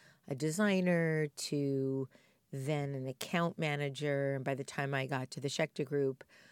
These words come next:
I wasn't even an account director. I was somebody that was hired to bring in new business. And for me, it was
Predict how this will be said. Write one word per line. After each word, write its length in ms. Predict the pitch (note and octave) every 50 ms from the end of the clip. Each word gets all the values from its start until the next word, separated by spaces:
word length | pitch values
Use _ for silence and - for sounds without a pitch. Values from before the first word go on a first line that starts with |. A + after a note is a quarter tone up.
| - - _ - -
I 80 | D3+
wasn't 600 | D3 D3 D#3+ D3+ C3+ D3 D#3 D3 C#3+ C#3 C#3 - -
even 260 | - D3 C#3 C#3+ C#3+ C#3+
an 200 | C#3 - G3 -
account 320 | D3+ - - D#3 D3+ D3+
director. 400 | - C#3+ C#3 C#3 - - C3 A#2+
I 100 | A#2+ C3
was 200 | C#3 C#3+ - C#3
somebody 300 | - - C#3 C3 C3+ D3
that 100 | - -
was 120 | - - -
hired 320 | - C3+ C#3 C3+ C3 C3
to 100 | - C#3
bring 220 | C#3+ D3 D3 C#3+ C#3+
in 120 | C#3+ C3+
new 140 | C3+ C3+ C3
business. 720 | B2+ C#3+ D3+ D3+ C#3 - C3 G#2+ F2 - - - - - - - - - - - - - - - _ _ -
And 160 | F3 D#3+ -
for 120 | - F3
me, 640 | E3+ D#3+ E3+ F#3 F#3 F#3 F3+ E3+ E3 D#3 D3+ D3 D3 -
it 180 | D3+ D#3 C#3 -
was 800 | - D3 D#3 D3+ D3+ D3 D3 D3 C#3+ C#3 C#3+ C#3 - - -